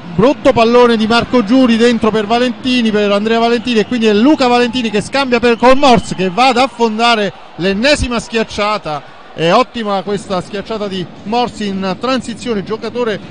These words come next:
un lungo molto veloce, dinamico, che, eh, percorre il campo a grande velocità Morse, e quindi con questa schiacciata fissa il punteggio sul quarantatré quarantaquattro.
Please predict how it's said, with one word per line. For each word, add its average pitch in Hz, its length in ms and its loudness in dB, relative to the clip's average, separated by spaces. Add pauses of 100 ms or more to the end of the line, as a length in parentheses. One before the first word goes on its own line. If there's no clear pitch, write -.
(120)
un 190 120 -2
lungo 247 340 0
molto 254 360 -4
veloce, 233 400 -2
dinamico, 214 640 -6 (240)
che, 240 400 4
eh, 165 720 -4
percorre 240 540 0
il - 100 -8
campo 226 380 -2
a 196 40 0
grande 247 440 0
velocità 247 420 -6
Morse, 190 400 -4
e 202 80 -8
quindi 190 320 -6 (300)
con 202 520 0
questa 269 280 -2
schiacciata 196 420 -4
fissa 247 300 -4
il 220 100 -4
punteggio 220 340 -4
sul 190 200 -4
quarantatré 262 500 -2
quarantaquattro. 214 680 -4